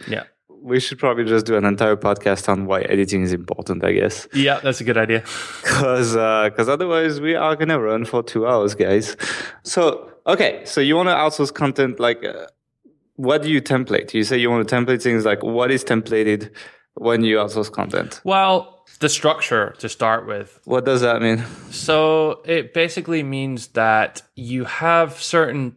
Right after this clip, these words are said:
Speaker 1: types of, of articles. A-, anyone who's a Authority Hacker Pro member will, will know, if you look at the content outsourcing blueprint that we have in there, w-, we've sort of arranged it in certain, certain ways, like a question post or a best X for Y, you know, like best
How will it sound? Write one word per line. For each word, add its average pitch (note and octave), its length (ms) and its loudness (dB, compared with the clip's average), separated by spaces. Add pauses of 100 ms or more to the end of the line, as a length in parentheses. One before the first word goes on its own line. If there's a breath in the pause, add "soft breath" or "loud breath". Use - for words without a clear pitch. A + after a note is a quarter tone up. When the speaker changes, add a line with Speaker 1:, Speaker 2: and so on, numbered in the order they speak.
(120)
Speaker 1:
types - 480 -4
of, G#2+ 420 -6
of G#2+ 140 -6
articles. A2 360 0
A-, C#3 180 -2
anyone F3 360 2
who's D3 320 0
a B2 60 4
Authority A#2 420 2
Hacker A2 220 -4
Pro A#2+ 240 -2
member G#2 300 0
will, G2+ 280 0
will G#2+ 140 -2
know, G#2 160 4
if F#2+ 80 0
you G2+ 100 0
look A2 140 -2
at F2+ 80 -2
the F#2+ 100 2
content G2+ 460 -2
outsourcing F#2+ 760 -2
blueprint F#2 420 2
that F#2 120 -4
we F#2 100 0
have F#2 200 0
in F#2 120 -2
there, F#2 240 0 (480 loud breath)
w-, A2+ 240 -10
we've A#2+ 300 0
sort - 160 4
of - 280 0 (160)
arranged B2 500 2
it G#2+ 140 4
in G#2+ 140 -4
certain, G#2 640 0 (180)
certain - 220 -6
ways, G#2 220 0
like G2 300 0
a - 40 -8
question G#2 560 -2
post F2+ 400 -2
or G2 140 2
a F#2+ 40 -2
best G2+ 460 -2
X F#2+ 240 -4
for F#2+ 160 -4
Y, F#2 340 2
you F2 160 -6
know, F2+ 200 -6
like F2 340 -12
best - 400 -2